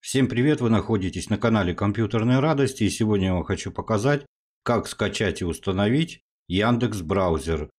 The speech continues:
Итак, переходим в любой из ваших браузеров, которые установлены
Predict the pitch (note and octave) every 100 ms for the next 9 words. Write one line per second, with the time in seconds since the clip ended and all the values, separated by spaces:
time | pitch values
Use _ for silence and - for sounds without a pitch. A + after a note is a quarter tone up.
0 | _ - G2 - D3+ - G2+ F#2+ - D3
1 | C3+ F2+ F#2 F#2 G2+ C#3+ D3 - _ _
2 | _ A#2 A2 E2 D#2+ C#2+ F#2+ B2 - A2+
3 | F#2 G#2 B2 A2 A#2 G#2 - F2 A2+ B2+
4 | A#2+ F#2 - F#2+ G2 B2 A#2 A2 G#2+